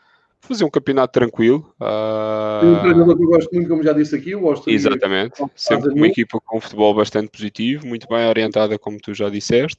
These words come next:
Speaker 2: Eu queria
Speaker 1: E
Speaker 2: só
Speaker 1: com
Speaker 2: di-, eh, eh, recordar que, eh, esta é a equipa que perde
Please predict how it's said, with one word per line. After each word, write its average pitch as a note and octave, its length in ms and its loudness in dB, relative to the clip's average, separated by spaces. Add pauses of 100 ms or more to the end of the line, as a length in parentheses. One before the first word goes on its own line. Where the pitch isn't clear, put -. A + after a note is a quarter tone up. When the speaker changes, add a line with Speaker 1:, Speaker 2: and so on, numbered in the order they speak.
(420)
Speaker 2:
Eu G3+ 140 -4
queria B3 200 -2
Speaker 1:
E - 40 -6
Speaker 2:
só A#3+ 80 2
Speaker 1:
com G#3+ 100 4
Speaker 2:
di-, G#3+ 80 0
eh, F#3+ 140 -4 (360)
eh, F3+ 300 2
recordar G3+ 420 0
que, A3 80 -8
eh, F3 380 0
esta F3 160 -2
é G#3 40 4
a - 20 2
equipa G3 300 -2
que G3 120 -16
perde D#3 320 -2